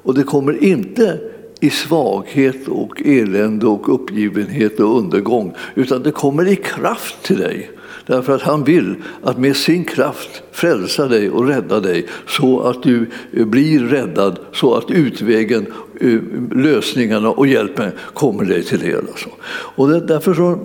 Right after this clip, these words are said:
när man läser sakta, och jag brukar säga ofta till er så här, att jag, jag vill att ni ska lära er att läsa sakta. För om ni inte läser, om ni inte läser sakta så märker ni inte vad som står, förstås. Ja, och en del har ju tyckt som jag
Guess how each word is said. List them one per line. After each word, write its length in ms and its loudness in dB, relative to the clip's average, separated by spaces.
när 120 0
man 180 2
läser 340 4
sakta, 440 -4
och 160 2
jag 120 2
brukar 280 2
säga 320 4
ofta 360 -2
till 280 0
er 60 -2
så 140 -6
här, 160 0
att 120 -2
jag, 180 2
jag 100 2
vill 220 4
att 100 0
ni 100 -2
ska 180 2
lära 380 2
er 180 4
att 100 2
läsa 300 2
sakta. 560 -4
För 240 -4
om 160 -2
ni 100 2
inte 200 2
läser, 380 2
om 220 -2
ni 60 4
inte 160 0
läser 320 2
sakta 460 0
så 140 0
märker 380 2
ni 100 2
inte 180 2
vad 180 2
som 120 2
står, 460 2
förstås. 460 -2
Ja, 80 2
och 260 0
en 60 0
del 240 4
har 260 0
ju 140 4
tyckt 300 -2
som 180 0
jag 260 4